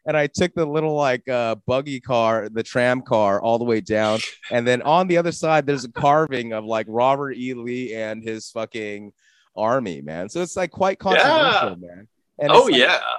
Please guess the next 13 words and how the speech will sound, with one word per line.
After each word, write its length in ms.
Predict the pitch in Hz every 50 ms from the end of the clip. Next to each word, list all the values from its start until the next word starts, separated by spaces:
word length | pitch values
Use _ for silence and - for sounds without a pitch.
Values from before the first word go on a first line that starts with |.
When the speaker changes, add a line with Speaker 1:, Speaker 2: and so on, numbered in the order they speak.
| - - - - - _ _ _ _ _ _ - 113
Speaker 1:
they, 120 | - 151 - 151
it's, 220 | 156 - - - _
it's 180 | 190 185 -
actually, 320 | - 214 233 - - 254 220
like, 180 | 185 165 147 147
an 80 | 139
amazing 540 | 127 120 117 117 131 165 185 156 143 120 110
piece 280 | 101 131 127 120 - -
of, 120 | 110 95 95
like, 220 | 101 104 92 -
carving, 540 | - 120 113 120 139 135 113 95 85 76 76
actually, 480 | 80 78 73 - - - 82 80 82
right? 280 | 80 85 95 101 107